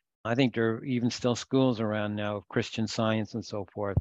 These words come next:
So it, it was based on that premise that if we're of, if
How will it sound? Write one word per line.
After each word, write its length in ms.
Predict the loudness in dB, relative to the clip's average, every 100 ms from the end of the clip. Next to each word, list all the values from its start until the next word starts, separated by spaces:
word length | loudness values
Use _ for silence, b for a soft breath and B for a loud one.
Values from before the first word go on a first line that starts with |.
| -2 -20 B B B B
So 220 | 6 6
it, 80 | 6
it 440 | 6 4 6 4
was 200 | 6 2
based 420 | 4 6 8 6 4
on 220 | 6 6
that 280 | 4 4 0
premise 500 | 2 2 2 -2 -6
that 280 | -6 -4 -6 -12 -2
if 320 | 0 0 -2
we're 320 | 2 2 2 -4 -6
of, 280 | 2 2 0 -4
if 320 | 0 0 0